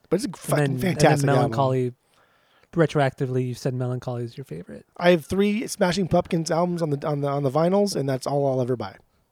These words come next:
Speaker 1: Well,
Speaker 2: <laughs>
Speaker 1: given that, that Autumn or Autumn is, is, is good, maybe I'll buy that one again.
Speaker 2: Yeah,
Speaker 1: I don't know.
Speaker 2: maybe. Buy it again, <laughs> yes.
Speaker 1: <laughs> 'Cause I don't know if I bought it the first
Speaker 2: My
Speaker 1: time.
Speaker 2: <laughs> All right, my number five is, uh, Pixies, Surfer Rosa.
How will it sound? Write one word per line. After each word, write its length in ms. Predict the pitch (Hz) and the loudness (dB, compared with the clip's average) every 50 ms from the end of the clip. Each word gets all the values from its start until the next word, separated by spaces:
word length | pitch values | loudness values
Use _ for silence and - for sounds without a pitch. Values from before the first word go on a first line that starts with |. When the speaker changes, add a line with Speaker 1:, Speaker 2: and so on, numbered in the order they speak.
| _ _ _ - - - _ _ _ _ - - | _ _ _ -20 -20 -20 _ _ _ _ -6 0
Speaker 1:
Well, 240 | 220 226 170 131 131 _ _ - 170 - _ _ _ | 2 2 2 2 0 _ _ -18 -18 -18 _ _ _
Speaker 2:
<laughs> 460 | _ _ _ _ - - 180 156 156 | _ _ _ _ -20 -20 -20 -2 2
Speaker 1:
given 220 | - 180 156 143 | 2 2 4 2
that, 220 | 135 120 113 120 - | 0 -2 -4 -4 -4
that 140 | 135 123 - | -4 -2 0
Autumn 340 | - 143 139 135 131 120 123 | 2 2 2 2 2 -2 -4
or 100 | 120 123 | -4 -4
Autumn 520 | 131 139 - - 180 160 147 135 131 127 - _ _ _ _ _ _ _ _ _ _ _ - | -4 -4 0 2 2 2 2 0 -4 -10 -12 _ _ _ _ _ _ _ _ _ _ _ -10
is, 280 | 139 117 113 - - | -10 -10 -8 -8 -8
is, 300 | 147 131 120 117 120 - | -6 -8 -8 -8 -10 -10
is 120 | 135 123 117 | -10 -10 -6
good, 260 | 117 143 131 127 120 | -4 -4 -2 -2 -4
maybe 140 | 127 123 120 | -6 -6 -6
I'll 80 | 117 | -8
buy 160 | 113 113 113 107 | -8 -8 -10 -10
that 180 | 110 113 117 | -10 -12 -12
one 280 | 110 110 113 113 120 120 _ _ _ | -12 -14 -14 -16 -18 -20 _ _ _
again. 320 | - 123 117 117 113 110 110 - - | -16 -14 -12 -12 -14 -14 -16 -18 -16
Speaker 2:
Yeah, 100 | 165 160 | -12 -12
Speaker 1:
I 40 | 135 | -10
don't 100 | 113 196 | -10 -10
know. 120 | 147 131 | -12 -12
Speaker 2:
maybe. 340 | - 156 175 160 123 120 127 147 _ _ _ - | -12 -10 -10 -10 -10 -12 -12 -16 _ _ _ -8
Buy 120 | 131 127 | -6 -4
it 100 | 135 131 | -4 -4
again, 300 | 131 127 139 131 175 175 - | -4 -4 -6 -8 -8 -10 -16
<laughs> 20 | |
yes. 420 | - - - - - 494 523 - 466 427 381 370 359 | -18 -20 -20 -20 -18 -18 -18 -18 -18 -20 -20 -2 2
Speaker 1:
<laughs> 240 | 370 453 - - - | 2 2 2 2 -4
'Cause 140 | - 262 - | -4 -2 0
I 40 | 185 | 0
don't 120 | 170 165 | 0 0
know 60 | 160 | -2
if 80 | 147 143 | -4 -4
I 80 | 151 143 | -4 -4
bought 180 | 139 143 180 160 | -2 -2 -4 -4
it 60 | 139 | -4
the 60 | 139 | -8
first 220 | 135 156 160 - - - | -10 -8 -8 -6 -6 -8
Speaker 2:
My 60 | 143 143 | -8 -10
Speaker 1:
time. 160 | 143 143 143 - - - | -12 -14 -18 -20 -12 -8
Speaker 2:
<laughs> 100 | - - - _ _ - - - - _ _ _ _ _ _ - - - | -8 -8 -8 _ _ -18 -18 -18 -20 _ _ _ _ _ _ -20 -14 -12
All 80 | 262 233 - - 170 | -12 -8 -4 -2 -4
right, 200 | - - - 190 | -2 0 0 0
my 140 | 175 175 185 | 0 0 0
number 220 | 185 190 190 185 | 0 0 0 -2
five 420 | - - 190 170 165 165 170 160 | 0 2 4 6 6 6 4 4
is, 440 | 156 147 156 156 151 151 151 143 127 | 2 0 0 0 2 2 0 0 0
uh, 160 | 156 143 139 135 | 2 2 2 2
Pixies, 600 | - - 214 - - - 160 127 117 104 - _ _ | 0 0 -2 -2 -4 -6 -6 -6 -8 -10 -16 _ _
Surfer 380 | - - - 185 160 - 170 160 | -10 -4 -2 -2 0 0 2 2
Rosa. 500 | 156 156 156 156 143 156 160 160 156 | 4 4 2 2 2 2 2 0 0